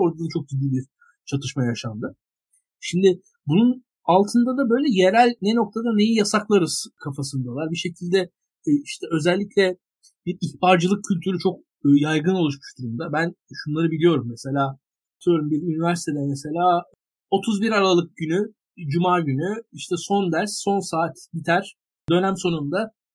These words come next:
işte bir tane plastik bardakta üç tane hoca, iki tane asistan, iki tane de en iyi öğrenci yarımşar bardak şarap içerler ve bu şarap içtiklerinin Facebook'ta fotoğrafını koyarlar.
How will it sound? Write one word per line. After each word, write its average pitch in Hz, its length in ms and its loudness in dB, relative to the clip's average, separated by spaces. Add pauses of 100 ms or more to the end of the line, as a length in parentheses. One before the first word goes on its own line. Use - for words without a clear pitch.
(260)
işte - 240 -8
bir 202 160 -2
tane 170 280 -6
plastik 180 460 -4
bardakta 165 640 -4 (300)
üç 208 200 -4
tane 180 200 -2
hoca, 180 440 0 (120)
iki 170 140 -14
tane 170 180 -2
asistan, 185 640 -6
iki - 140 -16
tane 185 240 -2
de 180 60 2 (300)
en 180 120 2
iyi 170 140 2
öğrenci 156 400 -2 (320)
yarımşar 180 560 2
bardak 175 300 0
şarap 196 300 -2
içerler 147 400 -4
ve 180 120 -2
bu 180 100 -2
şarap 196 280 -4
içtiklerinin 170 520 -4
Facebook'ta 175 500 -6
fotoğrafını 175 420 -4
koyarlar. 143 420 0